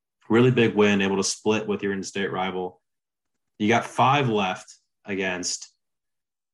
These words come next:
competition that, at least in my eyes, is very similar to Virginia Tech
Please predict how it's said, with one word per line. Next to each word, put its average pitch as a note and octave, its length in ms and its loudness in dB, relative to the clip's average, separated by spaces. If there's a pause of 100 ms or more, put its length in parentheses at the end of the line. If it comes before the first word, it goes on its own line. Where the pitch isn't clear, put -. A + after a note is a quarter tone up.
(960)
competition B2+ 600 2
that, G#2 120 2
at G2+ 60 0
least A2+ 220 0
in G#2 80 2
my G2+ 320 0
eyes, F#2 220 -4
is E2+ 120 -14
very F#2+ 300 -4
similar F2 360 -8
to E2 60 -18
Virginia E2 340 -16
Tech E2 240 -12